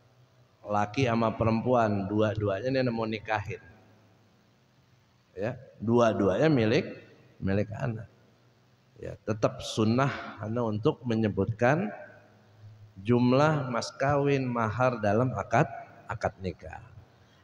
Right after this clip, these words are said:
Nah, biasanya kalau dalam pelajaran fikih, kalau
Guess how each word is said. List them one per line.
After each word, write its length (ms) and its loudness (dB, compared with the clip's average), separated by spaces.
Nah, 160 -2
biasanya 880 4
kalau 240 2
dalam 640 0
pelajaran 720 2
fikih, 400 -8
kalau 320 2